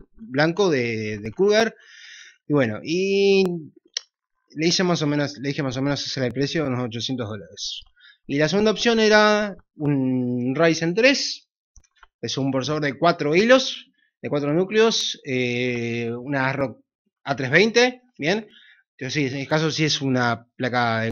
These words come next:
base económica, muy, de la más económica de hecho. Eh, un, y, bueno, y el resto de componentes es básicamente lo mismo, ¿bien? Lo que cambia en sí mismo va a ser el procesador y el, y la madre, ¿bien?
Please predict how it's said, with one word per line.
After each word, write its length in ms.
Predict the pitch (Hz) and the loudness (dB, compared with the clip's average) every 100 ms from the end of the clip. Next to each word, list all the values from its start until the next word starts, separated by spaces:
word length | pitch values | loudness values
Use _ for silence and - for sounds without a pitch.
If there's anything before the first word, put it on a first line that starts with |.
| 110 | -8
base 360 | 110 127 131 131 | -10 -6 -4 -4
económica, 520 | 110 131 185 214 214 | -4 -2 -2 -2 -4
muy, 180 | 135 135 147 104 127 131 | -2 -2 -2 -6 -6 -4
de 80 | 120 | -4
la 80 | 120 | -2
más 160 | 143 139 | -2 0
económica 360 | 135 175 147 | 0 2 2
de 80 | 147 | 0
hecho. 180 | 165 254 - _ - - - - | 0 -6 -10 _ -20 -20 -20 -20
Eh, 680 | - 131 131 123 120 123 123 110 - - | -6 0 0 0 0 0 -2 -6 -16 -10
un, 720 | 143 143 131 123 120 120 123 - | -2 0 2 2 0 -4 -6 -6
y, 140 | 147 | -2
bueno, 400 | 143 151 160 139 139 | -2 2 0 2 2
y 60 | |
el 280 | 170 180 160 | 2 0 0
resto 160 | 202 190 | 0 2
de 60 | |
componentes 280 | 156 170 190 | 2 4 4
es 60 | 165 | 4
básicamente 380 | 135 139 127 | 2 2 2
lo 60 | 139 | 4
mismo, 340 | 147 107 90 _ | 2 0 -8 _
¿bien? 260 | 123 156 - | -4 -4 -4
Lo 100 | 127 | -8
que 140 | 123 127 | -4 0
cambia 160 | 151 | 2
en 60 | 151 | 4
sí 100 | 143 | 2
mismo 220 | 160 165 | 4 4
va 60 | 135 | 2
a 40 | |
ser 120 | 131 | 0
el 60 | 123 | -4
procesador 500 | 113 123 131 156 175 | -4 -2 2 4 2
y 160 | 139 127 | 0 -2
el, 460 | 123 120 117 113 - _ - - _ _ - | 0 -2 -6 -8 -12 _ -16 -16 _ _ -6
y 80 | |
la 140 | 127 131 | -2 2
madre, 260 | 143 113 | 2 2
¿bien? 320 | 104 147 175 | 0 0 0